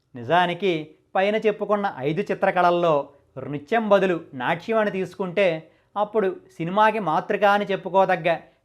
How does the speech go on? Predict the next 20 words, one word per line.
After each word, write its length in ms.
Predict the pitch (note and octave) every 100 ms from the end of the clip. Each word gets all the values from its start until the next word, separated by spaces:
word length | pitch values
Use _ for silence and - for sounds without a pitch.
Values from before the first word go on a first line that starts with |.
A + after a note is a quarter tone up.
| -
నాటకం 520 | C3+ D#3+ F#3+ G3 G3
అని 140 | G#3+
అర్థం 340 | F#3+ D#3 D#3+ F3
వస్తుంది. 520 | D#3+ E3+ D#3 D3 - _ _ _ _
అప్పుడు 260 | C3+ C3+ E3
సామ్యం 640 | E3 C#3+ F3 F#3+ E3 D#3 -
మరింతగా 520 | C3+ C#3+ F#3+ G3 E3+ F#3+
సరిపోతుంది. 760 | F#3 D3+ E3+ E3 D3+ C#3+ C#3+ - _ _ _ _ _ _ -
అలా 360 | E3 F3 D#3 - _ _ D#3+
చిత్రకళామ 600 | D3+ G#3+ A3 G3+ G3+ G3+
తల్లి 360 | G#3 F#3+ F#3+
అంటే 500 | F3+ E3 F#3+ D#3+ D#3 _ _ -
శ్రేష్టమైన 640 | A3+ A3+ A3 G3+ F#3 G3 A#3+
చిత్రకళ. 500 | E3+ E3+ E3 D#3+ D3 - _ _ _ -
ఆ 160 | E3+
శ్రేష్టమైన 640 | E3+ - C#3+ E3 G#3 G#3 G#3+
చిత్రకళ 680 | G#3 E3+ F#3 F#3 F#3 E3+ D#3 _ _ _
సినిమా 420 | - E3 F#3+ E3+ D3 - -
అన్న 180 | D3+ E3+
అర్థంలో 600 | D3+ C#3+ F3 F3+ F3+ D3+